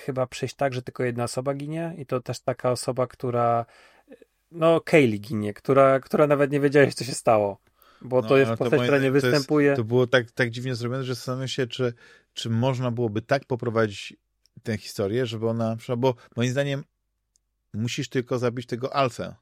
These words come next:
Speaker 2: nie? Żeby, żeby odwrócić
Speaker 1: Znaczy,
Speaker 2: całą tą
Speaker 1: źle
Speaker 2: linię.
Speaker 1: powiedziałem. E, w każdym playthrough, jaki możesz zagrać, to jest tylko jedna,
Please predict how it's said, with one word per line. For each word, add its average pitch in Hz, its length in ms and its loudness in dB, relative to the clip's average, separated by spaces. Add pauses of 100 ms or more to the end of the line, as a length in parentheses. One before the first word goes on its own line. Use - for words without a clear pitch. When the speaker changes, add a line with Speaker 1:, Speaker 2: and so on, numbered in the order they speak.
(340)
Speaker 2:
nie? 101 240 -8
Żeby, 110 380 -4
żeby 110 260 -6
odwrócić 107 260 -6
Speaker 1:
Znaczy, 131 200 -4
Speaker 2:
całą 110 200 -4
tą 113 140 -8
Speaker 1:
źle 113 120 -6
Speaker 2:
linię. 175 140 4
Speaker 1:
powiedziałem. 135 580 2 (720)
E, 127 640 -4 (1600)
w - 100 -20
każdym 160 440 0
playthrough, 143 580 0
jaki 139 200 -4
możesz 139 300 -2
zagrać, 135 440 0
to 135 300 2
jest 135 240 -2
tylko 143 280 -2
jedna, 135 600 0